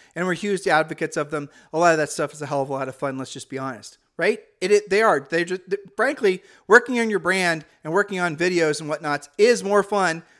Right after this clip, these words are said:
than calling an expired listing. But the expired listing, the results you get, the money you make, the, the efficiency of the t-, effort equaling results, ultimately,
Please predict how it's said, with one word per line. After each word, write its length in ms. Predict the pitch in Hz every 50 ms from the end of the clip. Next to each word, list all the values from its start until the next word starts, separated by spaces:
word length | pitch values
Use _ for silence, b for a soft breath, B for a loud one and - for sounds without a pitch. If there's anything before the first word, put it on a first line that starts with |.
| b b
than 120 | 170 175
calling 280 | - - 185 180 180 175
an 60 | 170
expired 420 | 156 - - - 170 160 156 147 143
listing. 400 | 151 156 151 - 190 190 190 b b b b -
But 160 | 185 185 -
the 60 | 190
expired 400 | 180 180 - - 190 202 202 185
listing, 360 | 180 190 190 - - 214 214
the 100 | 185 170
results 400 | 156 151 - 160 147 165 170 -
you 80 | 202 202
get, 300 | 196 202 208 208 208 b b b b b b b b -
the 140 | 151 151 147
money 220 | 151 165 165 185
you 120 | 202 208
make, 340 | 208 214 220 233 233 233 - _ _ _ _
the, 180 | - 160 165 160 -
the 180 | 165 147 151 165
efficiency 640 | 156 156 - 208 208 208 226 220 208 - 220 208 196
of 140 | 165 151 160
the 220 | 165 151 147 151
t-, 100 | - - - -
effort 300 | - 165 180 - 196 180
equaling 500 | 180 180 175 - 196 180 185 180 175 175
results, 540 | 165 156 147 143 147 151 160 180 196 - - b b b b b b b b _ _ _
ultimately, 720 | 151 151 185 190 - 233 240 - - 233 240 254 262 254